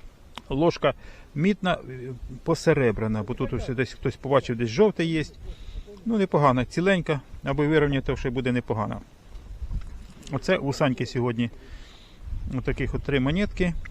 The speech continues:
дві ранні совєти. Отаке. У мене сьогодні більше. Чого? Тому що я показую за два виїзди, друзі. Минулого разу ми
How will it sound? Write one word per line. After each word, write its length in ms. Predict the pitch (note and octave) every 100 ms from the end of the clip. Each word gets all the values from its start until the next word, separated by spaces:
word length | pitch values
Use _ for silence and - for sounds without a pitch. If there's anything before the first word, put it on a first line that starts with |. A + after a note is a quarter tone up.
| -
дві 280 | C3 C3 C3+
ранні 260 | C3 B2+ B2+
совєти. 560 | C#3+ D3 G3 - F3 D#3 - - - - - - - - - - - C3+
Отаке. 280 | C#3 C3 C#3
У 80 | D#3+
мене 240 | F#3+ E3
сьогодні 420 | - D3+ C#3+ D3 - -
більше. 320 | G3 - B2+
Чого? 340 | - F#3+ F#3 -
Тому 180 | D3+ D#3
що 140 | - D3
я 120 | D#3+
показую 440 | - D#3+ D3+ C#3+
за 120 | B2+ A#2+
два 240 | A#2 C#3+ A#2 A#2
виїзди, 460 | A#2+ C#3 B2 G#2+ G#2+
друзі. 340 | G#2+ A2 A#2 -
Минулого 440 | C3 C3+ B2+ A#2+
разу 280 | C3 G3+ F#3+
ми 140 | -